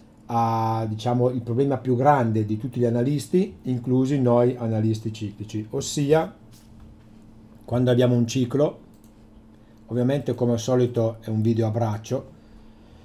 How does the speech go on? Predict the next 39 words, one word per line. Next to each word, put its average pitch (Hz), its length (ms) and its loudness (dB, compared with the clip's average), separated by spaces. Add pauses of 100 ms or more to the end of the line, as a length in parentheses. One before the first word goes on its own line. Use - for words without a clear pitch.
(160)
<clears throat> 123 380 0
quando 147 240 2
abbiamo 127 200 2
un 151 100 2
ciclo 143 580 2 (320)
con 123 180 0
il 113 100 0
senno 113 340 0
del 131 160 0
poi, 120 400 2
come 113 240 -4
sempre, 113 520 -2
è 120 100 -6
molto 113 300 -2
facile 110 500 -4
dire: 107 420 -2
"Ok, 110 460 -6
perché 107 360 -6
non 104 240 -4
ho, 101 60 -10
ad 104 100 -8
esempio, 101 560 -10 (880)
allungato 110 460 -2
qua, 127 420 4
perché 113 280 -8
non 107 180 -2
ho 101 60 -10
shortato 107 520 -10
qua, 123 400 2
perché 104 220 -10
non 107 240 -4
ho 107 80 -4
shortato 107 460 -6
qua, 123 340 0
perché 113 280 -6
non 107 180 0
ho 107 60 -2
allungato 110 440 -4
qua", 117 300 -2